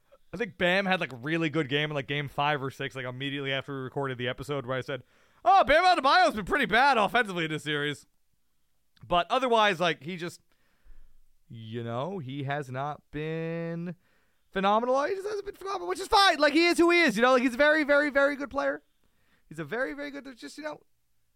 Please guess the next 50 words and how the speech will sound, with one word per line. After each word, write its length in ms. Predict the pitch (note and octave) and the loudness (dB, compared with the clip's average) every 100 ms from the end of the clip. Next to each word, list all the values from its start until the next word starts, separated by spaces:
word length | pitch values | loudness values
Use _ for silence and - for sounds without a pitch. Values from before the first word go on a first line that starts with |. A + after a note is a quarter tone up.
| _ - | _ -10
maybe 540 | F#3+ D4+ D#4+ D#4+ D#4 | -4 -4 -4 -4 0
has 160 | B3 G#3+ | 0 0
turned 280 | A#3 B3+ A#3 | 0 0 2
out 260 | A3+ G#3+ | 2 2
not 360 | E3 F3+ G3+ F3 | 0 0 0 -2
to 80 | F3+ | -4
be 520 | D#3+ E3 D#3+ D#3 D3+ - _ _ _ _ _ _ - | 0 2 2 0 -4 -8 _ _ _ _ _ _ -20
this 480 | A#2 D#3 D3+ - A#2+ G#2+ - | -6 -2 -2 -4 -20 -20 -4
big, 420 | E3+ F3 E3+ D3+ | 0 2 2 -2
you 100 | D#3 | -2
know, 200 | C#3+ C3 - _ _ _ _ _ _ _ _ _ _ _ _ _ _ _ - | -2 -2 -6 _ _ _ _ _ _ _ _ _ _ _ _ _ _ _ -20
just 140 | D#3+ | -14
kinda 240 | A#3 B3 B3 | -10 -6 -2
maybe 260 | A#3 A#3 | -2 -2
proven 440 | G#3 F3 F3+ F3 D3+ | -4 -2 -2 -2 -2
not 260 | D3 D#3+ | 0 0
to 80 | - | -4
be 160 | C#3 C#3+ | -8 -6
this 200 | B2+ - | -8 -12
big 260 | - B2+ G#2+ | -10 -10 -10
playoff 300 | A#2 A2 G#2+ | -12 -12 -14
guy. 80 | F#2+ - - | -20 -12 0
Anyway, 260 | D#4+ C#4+ F#3 | 2 4 2
though, 140 | B2+ _ - | 2 _ -2
so 140 | C4+ | 0
I 120 | A#3+ C#4 | 2 2
just 160 | D4 | 0
think, 160 | D#4+ - - | -2 -2 0
I 180 | B3 C#4+ | 2 2
just 160 | C#4 | 0
think 120 | C#4+ B3+ | 2 2
at 80 | |
least, 160 | A3 G3+ | 2 2
like, 100 | G#3 | 2
if 80 | G3+ | 2
we 100 | F#3+ | 0
get 180 | F#3+ F3+ | 0 -2
an 60 | |
X 180 | D#3 F3 | -6 -6
and 80 | D#3+ | -4
O's, 120 | D#3+ D3 | -2 -2
like, 140 | C3 | -2
that's 240 | E3 F3+ | -2 -2
at 80 | F3 | -4
least 180 | D#3 C3+ | -8 -2
my 160 | D3 C#3 | 0 0
initial 400 | C3 B2 A#2+ A2 | -4 -8 -10 -12
strategy. 480 | A2+ G#2 G#2+ G#2 G2+ | -14 -14 -16 -18 -18
Like, 160 | A2+ | -16
let, 460 | A#2+ D3 G3 - | -6 0 0 0